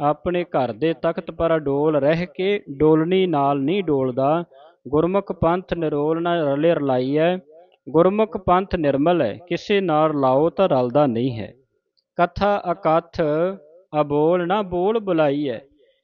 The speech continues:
ਇਸ ਦੀ ਕਥਾ ਕਥੀ ਨਹੀਂ ਜਾਂਦੀ, ਭਾਵ ਨਾ ਬੋਲੀ ਜਾਂਦੀ ਹੈ, ਨਾ ਇਸ ਦਾ ਬੋਲ ਬੋਲਿਆ ਜਾਣਾ ਚਾਹੀਏ। ਸਦਾ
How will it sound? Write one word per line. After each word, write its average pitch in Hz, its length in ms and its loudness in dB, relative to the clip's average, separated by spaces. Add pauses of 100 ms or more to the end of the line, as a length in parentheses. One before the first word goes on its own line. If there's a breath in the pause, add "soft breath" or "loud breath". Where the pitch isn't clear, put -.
(120)
ਇਸ 185 180 -2
ਦੀ 226 200 -6
ਕਥਾ 208 420 -2
ਕਥੀ 214 380 -2
ਨਹੀਂ 202 200 -2
ਜਾਂਦੀ, 120 380 -4 (200)
ਭਾਵ 190 360 2 (260)
ਨਾ 151 300 2
ਬੋਲੀ 151 420 -2
ਜਾਂਦੀ 151 500 -2
ਹੈ, 180 80 -2
ਨਾ 180 220 -2
ਇਸ 170 140 -6
ਦਾ 175 200 -2
ਬੋਲ 147 580 -4
ਬੋਲਿਆ 131 420 -2
ਜਾਣਾ 143 300 -2
ਚਾਹੀਏ। 135 440 -4 (560 soft breath)
ਸਦਾ 165 380 0